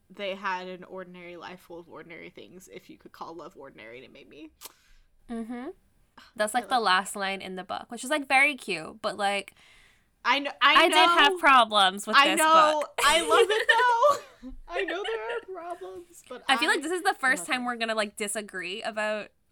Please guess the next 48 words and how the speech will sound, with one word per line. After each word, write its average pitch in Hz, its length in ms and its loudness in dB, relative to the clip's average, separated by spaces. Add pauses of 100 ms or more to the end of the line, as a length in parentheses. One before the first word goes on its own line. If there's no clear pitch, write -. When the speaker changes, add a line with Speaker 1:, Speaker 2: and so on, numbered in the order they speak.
Speaker 1:
<laughs> - 1080 -14
Speaker 2:
a 269 80 -2
thing. 285 300 0
Like, 302 180 -2
I 294 100 4
did 254 200 -4
enjoy 240 420 -6
the 220 220 -16
end, 214 300 -12
and, 214 140 -12
like, 202 260 -10 (320)
I 233 80 -4
was 220 140 -10
happy 226 260 -4
that 226 160 -6
he 247 100 -16
came 214 280 -12
back, 202 360 -4
and 214 80 -8
I 202 40 -8
was 202 120 -12
happy 208 240 -10
for 190 140 -12
her 185 300 -8
that, 175 180 -8
like, 185 140 -16
they 196 100 -10
got 185 240 -8
to 208 60 -20
have 185 240 -12
that 170 180 -8
life 156 220 -12
together. 247 320 -8
I 233 140 -4
was 202 120 -8
like, 190 120 -14
"That 190 160 -8
is 196 80 -14
satisfying 165 560 -12
in 165 80 -18
a 165 40 -16
way," 160 120 -12
because 175 220 -18
I'm 170 60 -18
like, 151 220 -16 (560)
if 233 180 -4
anybody 262 340 -4
deserved 185 500 -10